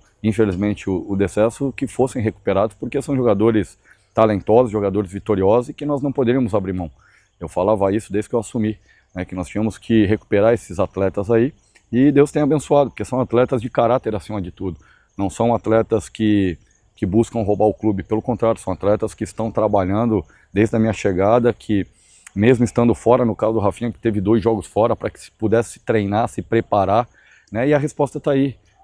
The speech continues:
né? Eu acho que a cada jogo vem crescendo, vem voltando a ser um Rafinha que, é, que nós conhecemos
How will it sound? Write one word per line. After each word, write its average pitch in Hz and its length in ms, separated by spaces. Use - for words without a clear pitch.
né? 104 200
Eu 98 80
acho 92 120
que - 60
a 104 60
cada 107 260
jogo 101 160
vem 107 140
crescendo, 117 680
vem 101 140
voltando 104 340
a 92 40
ser - 120
um 110 120
Rafinha 101 500
que, - 40
é, 95 120
que - 120
nós 104 160
conhecemos 110 760